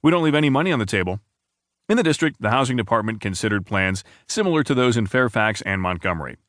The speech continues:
In a two thousand fourteen department memo obtained by the Post,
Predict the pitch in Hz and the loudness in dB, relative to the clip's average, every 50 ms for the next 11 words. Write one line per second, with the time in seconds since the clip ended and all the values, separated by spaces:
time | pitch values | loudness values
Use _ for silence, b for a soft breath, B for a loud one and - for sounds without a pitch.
0 | _ _ _ _ _ - 127 127 107 135 123 113 110 107 95 101 104 90 - 107 | _ _ _ _ _ -2 -2 0 2 2 2 2 2 0 0 -2 -4 -4 -2 -2
1 | 101 95 - - 123 113 98 82 - 107 107 98 101 95 95 98 98 101 113 135 | -2 -2 -2 -2 -2 -2 -2 0 0 0 0 0 -2 -4 -2 -2 0 0 2 0
2 | 123 107 101 - 107 95 90 85 85 80 80 - - 127 104 87 87 - - | 0 0 0 -2 -2 -2 0 -2 -4 -4 -4 0 0 2 2 2 -2 -6 -10